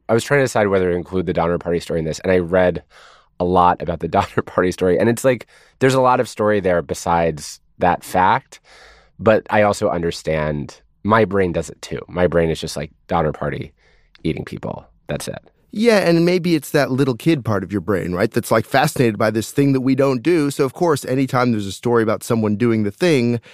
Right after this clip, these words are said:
Speaker 2: that's much more interesting than just, like, someone went into the snow and died.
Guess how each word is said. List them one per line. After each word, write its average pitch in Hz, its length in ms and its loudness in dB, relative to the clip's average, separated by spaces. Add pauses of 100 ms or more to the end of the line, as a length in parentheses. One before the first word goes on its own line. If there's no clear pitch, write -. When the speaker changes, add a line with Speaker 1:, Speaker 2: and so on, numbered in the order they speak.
(260)
Speaker 2:
that's 131 240 0
much 131 240 2
more 123 120 2
interesting 113 500 -2
than 101 140 0
just, 104 200 -4
like, 101 180 0
someone 104 320 0
went 101 160 0
into 98 200 -4
the 92 100 -6
snow 95 320 0
and 87 100 -4
died. - 460 -2